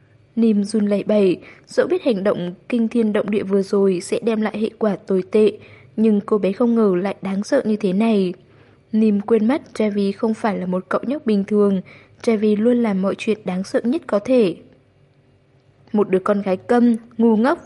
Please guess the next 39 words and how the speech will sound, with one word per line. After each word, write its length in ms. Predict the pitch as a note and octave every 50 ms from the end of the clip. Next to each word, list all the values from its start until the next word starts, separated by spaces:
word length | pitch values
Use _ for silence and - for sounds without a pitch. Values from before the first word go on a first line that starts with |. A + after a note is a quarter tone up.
| - -
vụng 160 | B3+ A#3+ - -
về 280 | A3 A3+ G#3+ G#3 G3 G3 - - - - _ _ -
mà 180 | A3 A3 G3
dám 180 | F#3+ - G#3 G#3 -
đụng 160 | B3+ - -
vào 140 | - A3 - -
tôi. 400 | B3 A#3 A#3+ B3 B3+ B3 A#3+ A#3+ - - - _ _ _ _ _ -
Bạn," 680 | - C#4 - - G3 G#3+ G#3 G3+ G3+ G3+ G3+ G3 G3 F#3+ - - A3+ - - - - - - - _ _ _ _ _ _ _ _ _ _ _ _ _ _ _ _ _ _ -
Trevi 360 | - B3+ A3+ - A3+ G#3+ G#3 G3+
chưa 140 | - - A3+
nói 140 | G#3+ F#3+ G#3
hết 220 | A#3+ C#4 C#4+ -
câu 200 | - A#3 A3 G#3+
đã 140 | G3 G3 -
bị 120 | A3+ -
Nim 220 | - G#3+ A3+ A3 G#3+
hất 200 | C4 D#4 E4 - -
ra. 320 | - B3 A#3+ A#3+ A#3+ A#3 B3 - - - - _ _ _ -
Đối 120 | A3+ A3
với 140 | G#3+ A#3 A3+
cô 180 | A3+ - B3+ A#3+
bé, 320 | B3+ A3 G#3 G#3 G#3+ C4 C#4 -
cái 180 | - A3 G3+ G3+
gì 200 | G#3 A#3+ A#3 G#3+
cũng 220 | - - G#3+ F#3+
có 120 | A#3+ A3+ G#3+
thể 180 | - C4 A#3
chấp 240 | G3+ - - D4+ -
nhận, 220 | D4 C4+ A#3+ A3 G#3 - - - - - _ _ _ -
nhưng 240 | A3+ A3 A3 G#3 G3+
tuyệt 300 | - - A#3+ A#3 A#3 -
đối 320 | G#3 G3+ G3+ G#3+ B3 E4+ -
không 300 | - - - B3+ A3 G#3+
được 160 | G3+ G3 G3
nói 220 | G3+ G3 F#3 F#3+
Nim 260 | G3 A3 A#3 A#3+ A3 G3+
là 100 | G3+ F#3
đồ 180 | F3 G3 F#3+ F3+
ngốc. 320 | F#3+ A3+ C#4+ F4+ F#4 -